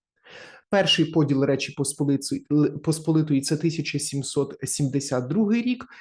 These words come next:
другий поділ Речі Посполитої — тисяча сімсот дев'яносто третій і,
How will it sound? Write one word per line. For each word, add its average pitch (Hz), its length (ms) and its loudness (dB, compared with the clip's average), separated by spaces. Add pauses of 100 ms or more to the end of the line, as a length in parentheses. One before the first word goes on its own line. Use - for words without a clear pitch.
(140)
другий 160 340 4
поділ 143 440 0
Речі 139 320 -2
Посполитої — 139 600 -2
тисяча 143 340 -4
сімсот 135 560 -4 (800)
дев'яносто 139 680 -2
третій 233 720 -2
і, 190 280 0